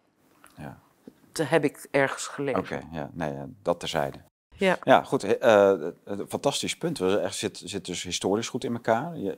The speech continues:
Speaker 1: eh, ja. Ik vind dat je heel interessante punten op tafel legt eigenlijk.
Speaker 2: Nou ja, d-, het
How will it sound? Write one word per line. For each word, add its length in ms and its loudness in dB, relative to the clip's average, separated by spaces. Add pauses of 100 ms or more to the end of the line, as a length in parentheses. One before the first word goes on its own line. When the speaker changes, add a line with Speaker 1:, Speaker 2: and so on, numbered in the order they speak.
(120)
Speaker 1:
eh, 80 -16 (320)
ja. 280 -6 (400)
Ik 60 -18
vind 140 0
dat 100 -2
je 60 -4
heel 120 2
interessante 460 -8
punten 380 -6
op 140 -12
tafel 380 -6
legt 200 -12
eigenlijk. 480 -12
Speaker 2:
Nou 160 2
ja, 160 4
d-, 60 -4
het 280 -4